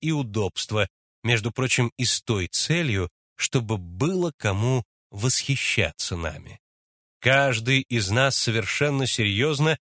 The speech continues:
считает себя мировым центром. Под этим углом зрения смотрим друг на друга и мы с вами, любезный читатель.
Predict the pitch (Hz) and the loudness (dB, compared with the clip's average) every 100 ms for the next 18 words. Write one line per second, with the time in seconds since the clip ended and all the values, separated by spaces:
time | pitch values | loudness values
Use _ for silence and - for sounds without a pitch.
0 | _ _ - - 139 - 143 165 160 - | _ _ 0 2 2 2 2 2 2 2
1 | 131 117 131 143 - _ _ 117 156 143 | 2 2 2 2 -2 _ _ 2 4 4
2 | 135 120 120 - 120 95 78 - 85 _ | 2 0 2 4 4 2 -2 -10 -14 _
3 | _ _ _ _ _ _ _ - 139 127 | _ _ _ _ _ _ _ -4 -2 -2
4 | 135 170 - 139 127 127 117 123 123 107 | -2 0 0 0 -2 -6 -4 -2 0 0
5 | 120 165 156 131 113 - _ _ - - | 0 0 2 2 0 -4 _ _ -2 2
6 | - 143 165 147 127 113 127 123 113 107 | 4 4 0 -2 0 -2 -4 -2 -2 -2
7 | 123 120 123 _ _ _ - 147 123 95 | -4 -2 -4 _ _ _ -4 0 2 0
8 | 85 - - 80 80 76 76 76 _ _ | -2 -2 -2 -2 -8 -8 -10 -14 _ _
9 | _ - 92 85 82 87 78 78 82 - | _ -12 -8 -6 -4 -4 -4 -8 -6 -6
10 | 95 87 73 - | -6 -8 -8 -10